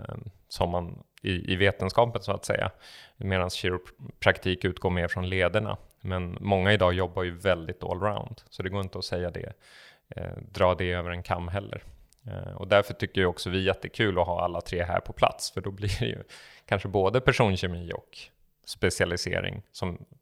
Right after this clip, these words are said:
avgör vem man hänvisar till. För då kan man ju hänvisa internt också, och det, det tycker vi är kul. Och vi har även en, en läkare här, en ortoped,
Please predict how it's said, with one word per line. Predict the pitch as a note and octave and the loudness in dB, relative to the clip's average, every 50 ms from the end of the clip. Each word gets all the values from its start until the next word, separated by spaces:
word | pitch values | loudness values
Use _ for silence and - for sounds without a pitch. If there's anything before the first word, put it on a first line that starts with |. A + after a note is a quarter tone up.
| _ - | _ 4
avgör | - F#2+ F#2+ F2+ F#2 G#2 G#2 F#2 E2+ - - - _ _ | 6 8 8 8 6 4 2 2 0 -4 -10 -18 _ _
vem | - F2+ F#2 F#2+ F2 E2+ | -4 2 2 2 2 2
man | E2+ E2+ E2 - G#2+ G#2+ _ _ _ _ | -2 -4 -6 -8 -12 -14 _ _ _ _
hänvisar | - - G2 F#2 F#2+ G2+ A2 - - A2+ | 2 4 4 4 4 2 0 0 -2 -2
till. | - - - - _ - | -2 -4 -14 -16 _ -6
För | - | -4
då | G2 | -4
kan | - G2+ F2+ | -2 -2 -2
man | F#2 | -2
ju | F#2 | -2
hänvisa | G2 F#2 F#2 F2+ F2 - F#2+ F#2 | 0 0 -2 -2 -2 -2 -2 -2
internt | F#2 F#2 - - F#2+ F#2 F2+ F#2 - - | -2 -4 -6 -6 -8 -6 -8 -8 -8 -10
också, | - - - - - | -10 -10 -10 -12 -10
och | - - | -10 -10
det, | - - - - - _ _ - | -8 -10 -10 -12 -14 _ _ -4
det | - G#2+ | -4 -4
tycker | - - - - - | -4 -4 -10 -8 -8
vi | - | -8
är | - - - | -8 -8 -10
kul. | - - A2+ A2 - - - - - _ | -12 -14 -14 -14 -18 -20 -20 -20 -10 _
Och | - G#2+ A2+ | 0 2 2
vi | |
har | B2 B2+ C3+ C#3+ | 4 6 6 6
även | D3 C3 G#2 G2 F#2 F#2 | 6 6 4 2 2 0
en, | F2+ F2+ F2+ F2+ F#2 - | -2 -2 -4 -6 -8 -6
en | - G2 F#2+ F#2+ | -4 -4 -2 2
läkare | F#2+ G2+ F#2 F#2 - - C3+ C#3 | 4 4 4 4 4 2 2 2
här, | A#2 - - - - G2 F#2+ G2 | 2 0 -2 -6 -8 -10 -8 -6
en | G2+ F#2 F#2 F#2 G2 | -6 -6 -6 -4 -4
ortoped, | A2 - - A2 - - - - G2+ G#2 | -4 -4 -4 -4 -4 -2 -2 -2 -4 -8